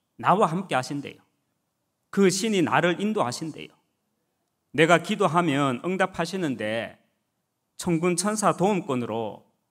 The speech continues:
사단의 권세를 꺾는 권세를 내게 주셨대요.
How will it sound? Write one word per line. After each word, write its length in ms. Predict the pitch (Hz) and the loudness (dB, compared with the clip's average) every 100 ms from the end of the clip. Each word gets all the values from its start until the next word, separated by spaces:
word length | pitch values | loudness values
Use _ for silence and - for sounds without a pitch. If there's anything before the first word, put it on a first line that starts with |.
| _ _ _ _ - | _ _ _ _ -12
사단의 680 | - 156 196 196 151 135 170 | -4 2 4 4 4 2 2
권세를 840 | 202 202 170 135 143 113 - - | 0 0 -2 0 2 0 -4 -2
꺾는 460 | 170 160 175 123 - | 2 4 4 2 0
권세를 480 | 196 214 185 127 | 0 0 -2 -4
내게 200 | 107 127 | -4 -6
주셨대요. 500 | 117 131 156 - - | -6 -8 -12 -14 -20